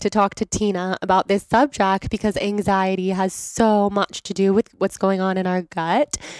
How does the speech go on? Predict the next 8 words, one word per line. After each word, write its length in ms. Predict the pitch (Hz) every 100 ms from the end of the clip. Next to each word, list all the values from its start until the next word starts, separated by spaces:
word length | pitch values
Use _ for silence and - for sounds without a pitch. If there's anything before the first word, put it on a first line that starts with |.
| - _
And 480 | 208 214 202 196 196
I 140 | 180
recently 540 | 202 196 208 220 208 214
took 400 | - 190 196 -
a 40 | 196
lot 220 | 202 202
of 100 | 196
antibiotics 880 | 196 196 185 185 185 202 220 -